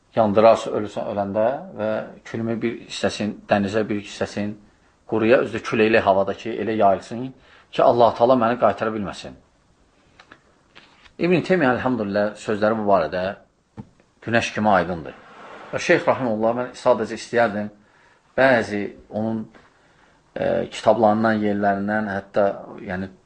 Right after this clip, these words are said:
danışım o necə deyir bu hədis barədə, məhz bu hədis barədə. Və Şeyx Rahimullah və başqaları bu hədisi cahillik üzr olması barədə ən açıq dəlillərdən biridir.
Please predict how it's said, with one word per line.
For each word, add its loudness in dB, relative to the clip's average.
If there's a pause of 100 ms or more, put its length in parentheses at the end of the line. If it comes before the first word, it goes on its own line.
(120)
danışım 0
o -4
necə -2
deyir -8 (200)
bu -2
hədis -2
barədə, 4
məhz -4
bu -2
hədis -6
barədə. -4 (440)
Və -2
Şeyx -2 (220)
Rahimullah 0 (1200)
və 4
başqaları 6 (1300)
bu 6
hədisi 2 (580)
cahillik 4 (320)
üzr -4
olması -2
barədə 4 (220)
ən -2
açıq -8
dəlillərdən 2
biridir. -8